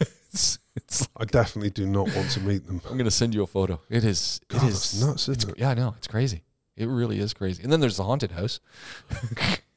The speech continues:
Speaker 2: Oh, you live in a wonderful place,
Speaker 1: I,
Speaker 2: you did.
Speaker 1: I, so I,
Speaker 2: <laughs> What?
Speaker 1: as, as it turns out, there's a, there's a home, and I, I,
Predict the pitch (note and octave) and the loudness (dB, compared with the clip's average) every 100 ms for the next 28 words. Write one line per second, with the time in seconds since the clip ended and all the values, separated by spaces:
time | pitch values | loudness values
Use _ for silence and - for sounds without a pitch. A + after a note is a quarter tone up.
0 | _ _ _ _ D3+ G2+ B2 G#2+ G2+ F2 | _ _ _ _ -2 4 6 6 4 2
1 | F2+ G#2 D3 C3+ - F#2 - C#3+ - C#3 | 4 8 10 8 4 -6 2 4 6 6
2 | C3 - G#2 - E4 - G4 G#4 D4 B3+ | 6 4 0 6 4 6 6 8 6 6
3 | - F#4+ C#3 D3 - B2+ D3+ D#3+ - E3+ | 4 4 4 0 0 0 0 0 -2 0
4 | G3+ E3+ C#3+ - _ - B2 A#2 A2 G#2 | 2 0 0 -4 _ -4 0 2 2 2
5 | G2+ G#2 G#2 G2 A2+ B2+ G#2+ G#2 G#2+ - | 0 -2 0 0 2 2 4 2 0 0
6 | G#2+ A2 | -2 -2